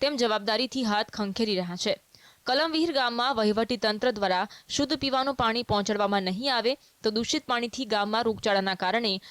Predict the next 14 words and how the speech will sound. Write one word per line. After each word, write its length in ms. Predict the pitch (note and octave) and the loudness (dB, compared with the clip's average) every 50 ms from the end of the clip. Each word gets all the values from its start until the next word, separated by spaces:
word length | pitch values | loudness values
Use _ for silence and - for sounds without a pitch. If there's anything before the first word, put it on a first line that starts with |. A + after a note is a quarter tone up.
| - _ - | -20 _ 0
લોકોને 400 | G#3 A3+ A#3 - C#4+ C4+ A#3+ C4 | 0 0 2 2 0 2 2 0
મરવાનો 500 | C4+ A#3 A3 G#3 G#3 A3 A#3 C4 C#4 B3+ | 0 2 2 2 2 2 0 0 2 2
વારો 240 | G#3+ F#3 F3+ F#3+ A3 | 2 2 4 4 4
આવી 240 | A#3 G3 G3 G#3+ G#3+ | 4 4 2 0 0
શકે 280 | - A3 G3+ - G3 | -2 -2 -2 -2 0
છે, 220 | F#3 - G3 - - _ _ _ _ _ - | 0 2 0 0 -2 _ _ _ _ _ -4
તેથી 220 | A#3+ A#3 G3 G#3+ G#3 | -4 -2 0 -2 -2
તંત્ર 400 | - A#3+ A#3+ B3+ A#3+ C4 B3+ A3+ | 0 0 -2 0 0 0 0 2
વહેલી 240 | G#3 F#3+ F#3+ G#3 | 2 2 0 0
તકે 260 | G3 G#3 G3+ - A3 G3 | 0 -2 -2 0 -2 -2
જાગે 480 | E3+ G#3 G#3 A3 G3+ F3+ F3+ G#3+ - - - _ _ - | 0 0 0 0 0 0 -2 -2 -2 -6 -16 _ _ -2
તે 100 | A#3 G#3+ | -2 0
જરૂરી 400 | F#3 A3 G#3 F#3+ F3+ F3 E3 D#3+ | 2 0 0 0 0 -4 -4 -2
છે. 260 | - - G3 - | -2 0 0 -2